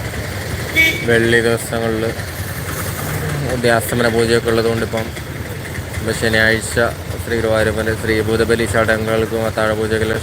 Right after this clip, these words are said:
ശേഷമാണ് ഇനി ദർശനം ഉണ്ടാവുക. ഹരേ കൃഷ്ണ, ഹരേ ഗുരുവായൂരപ്പ, നാരായണ, നാരായണ, ഹരേ കൃഷ്ണ, ഹരേ ഗുരുവായൂരപ്പ, നാരായണ,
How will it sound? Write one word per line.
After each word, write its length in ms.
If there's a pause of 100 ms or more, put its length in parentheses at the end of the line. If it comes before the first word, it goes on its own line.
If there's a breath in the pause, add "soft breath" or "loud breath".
ശേഷമാണ് 440
ഇനി 80 (120)
ദർശനം 460
ഉണ്ടാവുക. 260
ഹരേ 120 (100)
കൃഷ്ണ, 260
ഹരേ 160
ഗുരുവായൂരപ്പ, 420 (120)
നാരായണ, 420
നാരായണ, 240
ഹരേ 220
കൃഷ്ണ, 260
ഹരേ 180
ഗുരുവായൂരപ്പ, 400 (2500)
നാരായണ, 400